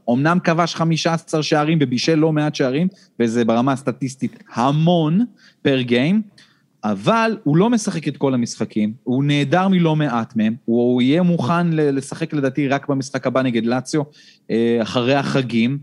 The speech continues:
הוא לדעתי מכוון יותר גם לשחק בליגת האלופות ולהיות שם מה שנקרא יותר אפקטיבי, ובגלל זה זה הופך את ז'ירו לאופטימי,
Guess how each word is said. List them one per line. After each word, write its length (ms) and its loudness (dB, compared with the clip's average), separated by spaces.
הוא 180 2
לדעתי 340 2
מכוון 460 0
יותר 240 0
גם 160 -2
לשחק 360 -4
בליגת 420 0
האלופות 360 0
ולהיות 300 2
שם 120 0
מה 160 2
שנקרא 280 -2
יותר 240 0
אפקטיבי, 500 -2
ובגלל 320 4
זה 100 2
זה 100 2
הופך 280 0
את 80 0
ז'ירו 580 2
לאופטימי, 640 0